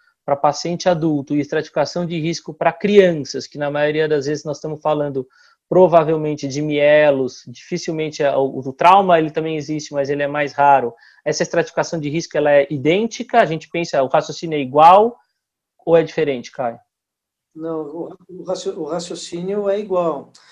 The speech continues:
Speaker 2: Quando você, quando você tá falando de uma lesão, uma bexiga neurogênica de alto risco em criança, você tem que levar em consideração, é, que essa criança tá em fase de formação, né? E, por exemplo, se você pegar uma criança com mielomeningocele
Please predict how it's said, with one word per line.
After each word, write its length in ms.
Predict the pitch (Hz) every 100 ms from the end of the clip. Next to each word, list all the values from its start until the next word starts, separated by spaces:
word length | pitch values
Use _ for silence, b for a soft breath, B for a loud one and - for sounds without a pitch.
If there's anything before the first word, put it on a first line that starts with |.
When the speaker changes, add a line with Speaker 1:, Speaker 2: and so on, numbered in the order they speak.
| b -
Speaker 2:
Quando 160 | 151
você, 220 | 156 156 175
quando 240 | 165 170
você 220 | 160 185
tá 120 | 180
falando 320 | 170 180 185 185
de 80 |
uma 120 | 175 170
lesão, 720 | 165 139 170 156 143 127 - _ _ _
uma 140 | - 147
bexiga 340 | 135 - 175
neurogênica 640 | 170 160 151 156 156 143 143
de 140 | 135
alto 300 | 165 175 170
risco 340 | 147 170 - 165
em 100 | 156
criança, 460 | - 170 190 180
você 200 | 151 143
tem 100 | 175
que 100 | 175
levar 300 | 175 160 175
em 60 | 170
consideração, 1080 | 175 170 165 160 151 - - 208 185 143 b b b b
é, 100 | 151
que 80 | 147
essa 180 | 165 170
criança 380 | 170 170 190 196
tá 160 | 202
em 80 | 208
fase 340 | 202 190 185
de 80 | 185
formação, 920 | 190 - 196 202 180 - 185 180 143 - _ -
né? 300 | 160 175 175 b b b
E, 100 | 151
por 140 | 135 170
exemplo, 180 | 156 156
se 80 |
você 200 | 156 -
pegar 240 | 196 202 196
uma 100 | 190
criança 380 | 190 185 175 -
com 100 | 175
mielomeningocele 1300 | 170 175 170 165 165 156 139 - 175 165 139 135